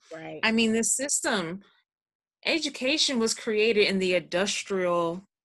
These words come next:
Speaker 2: industrial age,
Speaker 1: Yeah.
Speaker 2: okay? We sent kids to work. <laughs>
Speaker 1: Yeah.
Speaker 2: Then eventually it was like,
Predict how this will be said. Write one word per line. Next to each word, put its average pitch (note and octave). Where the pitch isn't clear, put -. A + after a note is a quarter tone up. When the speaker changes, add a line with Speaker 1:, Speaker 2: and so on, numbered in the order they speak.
Speaker 2:
industrial F#3
age, -
Speaker 1:
Yeah. F#3+
Speaker 2:
okay? G3
We G#3
sent A#3
kids G#3+
to A#3
work. G3+
<laughs> -
Speaker 1:
Yeah. D#4+
Speaker 2:
Then G#3+
eventually G#3+
it G3+
was G3+
like, G3